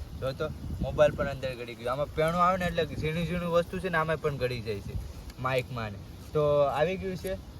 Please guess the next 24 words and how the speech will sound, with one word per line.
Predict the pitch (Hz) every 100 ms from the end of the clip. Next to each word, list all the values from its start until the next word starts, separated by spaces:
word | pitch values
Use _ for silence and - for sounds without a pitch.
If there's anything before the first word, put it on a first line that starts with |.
| - -
શાક | 160 175
આવે | 185 185
અત્યાર | 185 - 185
સુધી | 180 180
હલાવીએ | 170 190 190 165
છે, | 156 147 123 - - - - -
તો | 143
હવે | 151 151 - -
બીજું | 147 160 151
લાવે | 160 190
છે, | 165 190 - - -
હું | -
લાવે | 156 170
આવી | 170 233
ગયો | 247 233
ને, | - - 165
એને | 160
હમાયથી | 165 185 196 196
ધોઈ | 160 160
નાખ. | 131 110 - - - - - - - - - - - - - - - - - -
દેશી | 208 240 226
જુગાર | 214 226 220
વાપરીએ | 220 240 247 247 214
છે | 233